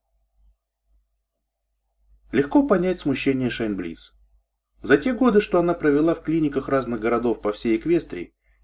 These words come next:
ей нечасто приходилось общаться со сверстниками, и ничего дальше общих игр, завтраков и обедов никогда не доходило. Конечно, у неё раньше была одна подружка, или даже две.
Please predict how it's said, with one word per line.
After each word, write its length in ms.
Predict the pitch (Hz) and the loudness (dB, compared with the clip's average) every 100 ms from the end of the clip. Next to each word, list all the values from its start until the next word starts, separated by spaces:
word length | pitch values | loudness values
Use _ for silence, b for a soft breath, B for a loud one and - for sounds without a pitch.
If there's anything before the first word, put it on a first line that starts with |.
| - | -2
ей 160 | 233 | 0
нечасто 420 | 208 185 220 - | 2 2 2 0
приходилось 580 | - 95 101 98 98 90 | -4 -4 -4 -2 -2 -2
общаться 380 | 104 - 95 85 | -4 -4 -4 -2
со 160 | 101 98 | -2 -2
сверстниками, 680 | 104 90 - 85 - - _ _ _ - | -2 -4 -6 -14 -18 -20 _ _ _ -8
и 100 | 101 | -4
ничего 380 | 101 - 120 120 | -2 -2 -2 0
дальше 340 | 120 117 123 | 0 0 -2
общих 400 | 120 123 - - | -2 -2 -4 -4
игр, 320 | 160 143 90 - | -2 -2 -6 -6
завтраков 580 | 101 127 - - 104 110 | -2 -2 -2 -8 -4 0
и 40 | |
обедов 480 | 107 151 123 - - | 0 0 -2 -6 -10
никогда 360 | 127 175 190 | -10 -6 -4
не 120 | 180 147 | -2 -2
доходило. 560 | 143 131 90 80 - _ _ _ _ _ _ _ _ _ _ | -2 -4 -6 -12 -16 _ _ _ _ _ _ _ _ _ _
Конечно, 420 | 190 254 240 208 | -2 0 2 2
у 40 | |
неё 200 | 202 208 | 4 6
раньше 300 | 202 190 - | 6 4 0
была 280 | 175 214 240 | -2 0 2
одна 200 | 101 95 | 0 -2
подружка, 580 | - 95 90 85 - - _ _ _ _ | -4 -4 -6 -8 -14 -20 _ _ _ _
или 160 | 254 202 | 0 4
даже 260 | 139 123 | 6 4
две. 320 | 107 90 82 | 0 -4 -6